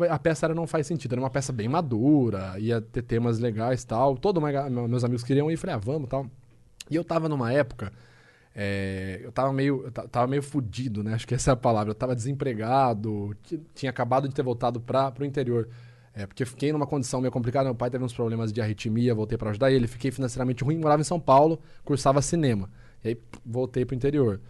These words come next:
E aí, cara, quando eu voltei, eu comecei a trabalhar em processo de criar.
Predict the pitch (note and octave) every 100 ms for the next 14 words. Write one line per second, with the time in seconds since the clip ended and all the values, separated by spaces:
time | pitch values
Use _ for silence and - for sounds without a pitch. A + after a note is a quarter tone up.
0 | - - - - - - - A2+ A#2 A#2
1 | A#2 A#2+ C3+ D3 C3+ F#3 E3+ F3 F3+ F3
2 | D#3+ D#3+ F3+ F#3 F3 - F3 F3 E3+ E3
3 | D3+ E3+ F3+ F3+ E3+ E3 D3 D#3+ E3 D3
4 | A2+